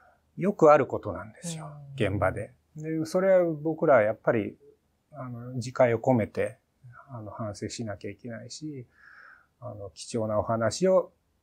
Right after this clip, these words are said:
Speaker 1: 聞かせていただくという形。
Speaker 2: そうですね。
Speaker 1: で、感謝を持って、まあ、ね、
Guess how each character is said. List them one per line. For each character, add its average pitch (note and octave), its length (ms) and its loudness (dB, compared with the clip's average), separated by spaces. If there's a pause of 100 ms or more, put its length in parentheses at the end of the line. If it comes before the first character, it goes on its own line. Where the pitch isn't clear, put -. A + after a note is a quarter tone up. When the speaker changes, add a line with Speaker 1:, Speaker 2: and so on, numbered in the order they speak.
(200)
Speaker 1:
聞 - 120 -18
か A2 120 4
せ - 160 -2
て C3+ 100 2
い G#2+ 100 0
た A#2+ 120 6
だ A#2+ 120 8
く F#3+ 160 0
と - 140 0
い F#2+ 140 -2
う G#2+ 80 -14
形。 - 580 -8
Speaker 2:
そ - 220 -16
う - 20 -14
で - 80 -18
す - 180 -16
ね。 D3 300 -18
Speaker 1:
で、 D3 80 -8
感 A#2+ 280 2
謝 F#2+ 180 2
を G2 40 0
持 A#2+ 160 0
っ B2 60 -8
て、 D3+ 640 4 (160)
ま G#2+ 160 -4
あ、 G#2 120 -6 (300)
ね、 D3 300 2